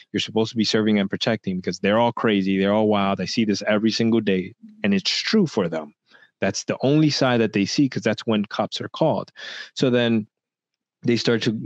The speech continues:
grow this, like, hatred, this feeling towards, towards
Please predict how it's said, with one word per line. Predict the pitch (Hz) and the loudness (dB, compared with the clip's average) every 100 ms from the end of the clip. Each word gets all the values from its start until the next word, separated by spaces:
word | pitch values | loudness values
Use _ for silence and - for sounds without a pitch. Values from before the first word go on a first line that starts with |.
| 113 | -2
grow | 104 107 120 139 | 2 4 4 4
this, | 113 104 101 95 | 4 2 0 -2
like, | 92 - | -6 -6
hatred, | 113 113 - 98 92 | -2 -2 0 -2 -2
this | 104 92 | -4 -4
feeling | - 120 107 98 | -2 0 2 0
towards, | 95 98 95 90 - - - - _ | 0 0 0 -2 -8 -12 -14 -16 _
towards | - 104 98 - | 0 2 2 -2